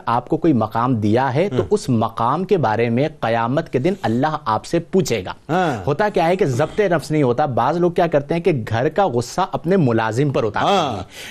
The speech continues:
Speaker 1: नुकसान
Speaker 2: बीवी पे
Speaker 1: का
Speaker 2: तो चलती
Speaker 1: गुस्सा
Speaker 2: नहीं
Speaker 1: जो है
Speaker 2: है।
Speaker 1: बीवी पे
Speaker 2: मुलाजिम के
Speaker 1: चलती है,
Speaker 2: साथ
Speaker 1: तो
Speaker 2: जो है
Speaker 1: मुलाजिम के
Speaker 2: ऐसी
Speaker 1: ऊपर
Speaker 2: करनी
Speaker 1: उतार रहे होते हैं।
Speaker 2: जी।
Speaker 1: तो नबी करीम अलैहि अफ़दलुस्सलाति व तस्लीम की सीरत तैयबा की रोशनी में हमारा रवैया हमसे तमाम मुतअल्लिकीन के साथ अच्छा होना चाहिए।
Speaker 2: हाँ।
Speaker 1: और वो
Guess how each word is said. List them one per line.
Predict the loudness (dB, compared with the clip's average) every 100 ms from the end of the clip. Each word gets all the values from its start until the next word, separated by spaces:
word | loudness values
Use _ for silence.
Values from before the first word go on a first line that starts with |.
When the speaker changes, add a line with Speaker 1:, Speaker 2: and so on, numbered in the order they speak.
| -2
Speaker 1:
नुकसान | 0 0 -2 0 2
Speaker 2:
बीवी | 2
पे | 4
Speaker 1:
का | 4
Speaker 2:
तो |
चलती | 4
Speaker 1:
गुस्सा | 2 2 2
Speaker 2:
नहीं | 2
Speaker 1:
जो |
है | 2
Speaker 2:
है। | 2
Speaker 1:
बीवी | 4
पे | 4
Speaker 2:
मुलाजिम | 4 4 2
के |
Speaker 1:
चलती | 4 4
है, |
Speaker 2:
साथ |
Speaker 1:
तो | 4
Speaker 2:
जो |
है | 2
Speaker 1:
मुलाजिम | 2 0
के | 0
Speaker 2:
ऐसी |
Speaker 1:
ऊपर | 2
Speaker 2:
करनी | 2 2
Speaker 1:
उतार | 2 2
रहे | 2
होते | 2 2
हैं। | 2
Speaker 2:
जी। | 0 0 -2
Speaker 1:
तो |
नबी | 2 2 2 2
करीम | 2 2 2
अलैहि | 2 2 2
अफ़दलुस्सलाति | 2 2 0 0 0 2
व | 0
तस्लीम | 0 -2 0 0
की | 0
सीरत | -2 2 2 2
तैयबा | 0 0 0 2 0 -2 -8 -10 0
की | 0
रोशनी | 4 2 2 0 2
में | 2 2
हमारा | 0 0 2 2
रवैया | 0 2 2 2 0 -2 -10 -14 -4
हमसे | -2 -2 -2 -2 -2 -2
तमाम | 0 2 2 4 4
मुतअल्लिकीन | 4 2 0 2 2 2 2 2
के | 0
साथ | 0 -2 -2
अच्छा | -8 -4 -4
होना | -2 -4
चाहिए। | -2 -2
Speaker 2:
हाँ। | 0 0 -2 -2
Speaker 1:
और | 0
वो | 0